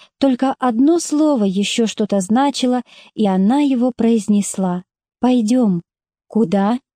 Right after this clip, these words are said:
спросил Костик, но уже знал, куда, и готов был идти. Она подтвердила его догадку. «В подвал? Куда же ещё?» И она повторила: «В наш, в наш подвал.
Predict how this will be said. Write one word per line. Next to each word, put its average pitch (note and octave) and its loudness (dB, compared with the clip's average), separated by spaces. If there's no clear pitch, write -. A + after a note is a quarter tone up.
спросил G3+ -2
Костик, C4 -4
но A#3 4
уже B3+ 2
знал, C#4+ 0
куда, A3 0
и B3+ 0
готов C#4 2
был D4 2
идти. G#3+ -2
Она A#3 2
подтвердила A#3 0
его A#3 2
догадку. G#3+ -2
«В - -20
подвал? A3+ 0
Куда D4+ 0
же A3+ -2
ещё?» F#3 -2
И G#3+ 0
она G#3+ 2
повторила: G#3 0
«В G#3 0
наш, A3 0
в G3 -2
наш C4+ 2
подвал. A#3 0